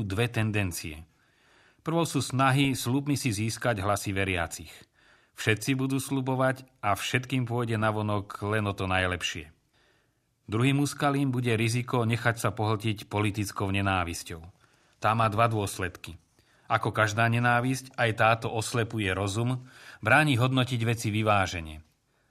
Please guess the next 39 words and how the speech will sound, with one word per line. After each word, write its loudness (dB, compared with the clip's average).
Kto 0
tvrdí, 0
že 4
jedni 0
sú -2
len 4
dobrí -2
a -2
tí -2
druhí 2
zasa -2
iba 4
zlí, 0
je -2
celkom 0
isto -4
slepý. -4
Druhé 4
riziko 2
číha 2
na 2
srdce. -4
Je 0
normálne, 2
že 0
tak 4
ako 0
dobro 0
človeka 2
poteší, -2
skutočné 0
zlo 4
v 4
ňom 4
vyvolá 4
buď -2
bolesť, -2
alebo 2
hnev. -4